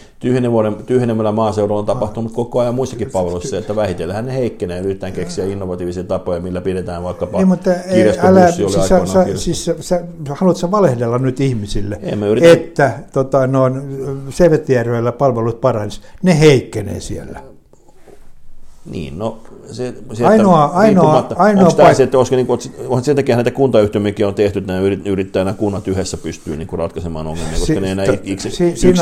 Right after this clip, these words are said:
Speaker 1: kykene
Speaker 2: siinä,
Speaker 1: niitä
Speaker 2: siinä
Speaker 1: kant-, kantamaan.
Speaker 2: kun-, kun-, kuntaliitoksissa periaatteessa on nyt pyritty, ö,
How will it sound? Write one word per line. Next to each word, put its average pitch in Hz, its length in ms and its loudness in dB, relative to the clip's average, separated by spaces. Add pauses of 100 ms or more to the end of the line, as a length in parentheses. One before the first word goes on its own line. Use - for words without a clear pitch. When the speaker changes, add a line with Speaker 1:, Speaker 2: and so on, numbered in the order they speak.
Speaker 1:
kykene 120 120 2
Speaker 2:
siinä, 117 240 4
Speaker 1:
niitä 117 160 0
Speaker 2:
siinä 180 320 6
Speaker 1:
kant-, 127 320 2
kantamaan. 90 640 -4
Speaker 2:
kun-, 175 220 0 (420)
kun-, 156 300 -6
kuntaliitoksissa 147 920 -2
periaatteessa 117 640 -4
on 113 80 -4
nyt 120 140 -4
pyritty, 123 580 -4
ö, 127 100 -6